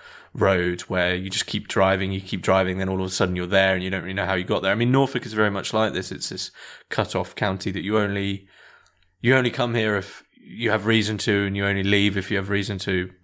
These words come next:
um, and very backwater and strange. And, um, but I've al-, I've mentioned this, and Richard Gavin, the horror author, when I interviewed him, he said the same thing,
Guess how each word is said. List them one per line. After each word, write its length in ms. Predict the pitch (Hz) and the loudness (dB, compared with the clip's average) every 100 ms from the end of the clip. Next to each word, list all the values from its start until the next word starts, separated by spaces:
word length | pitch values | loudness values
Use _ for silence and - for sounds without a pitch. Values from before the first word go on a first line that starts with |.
| - | -2
um, 400 | 101 95 92 92 - - - - - | 0 2 -2 -6 -14 -16 -16 -18 -4
and 300 | 98 98 92 | 0 0 0
very 360 | 95 98 95 113 _ _ _ | 2 4 2 -2 _ _ _
backwater 520 | 92 - 110 98 95 | -2 -2 -6 -6 -6
and 140 | 95 92 | -8 -8
strange. 520 | - 95 95 98 95 | -4 -2 -2 -6 -8
And, 280 | 92 92 92 | -10 -8 -8
um, 240 | 92 92 - - - - | -8 -10 -16 -20 -20 0
but 100 | 123 | 2
I've 100 | 131 | 4
al-, 140 | 160 | 4
I've 100 | 139 | 4
mentioned 340 | 135 147 151 131 | 2 0 -2 -2
this, 420 | 123 - - - _ - | -2 -2 -6 -8 _ -4
and 380 | 107 104 101 | -4 -4 -8
Richard 460 | 110 117 - 113 - | -6 -6 -6 -8 -2
Gavin, 400 | 110 110 110 98 | 0 2 0 -2
the 80 | 92 | -2
horror 380 | 98 101 95 95 | -2 -2 -2 -4
author, 220 | 95 90 | -6 -6
when 160 | 98 98 | -4 -4
I 120 | 98 | -4
interviewed 380 | 92 101 92 104 | -6 -8 -8 -6
him, 160 | 101 | -4
he 120 | 95 98 | -4 -4
said 200 | 107 95 | -4 -4
the 80 | |
same 300 | 90 92 92 | -4 -4 -4
thing, 420 | 87 - 104 98 | -4 -2 -2 -2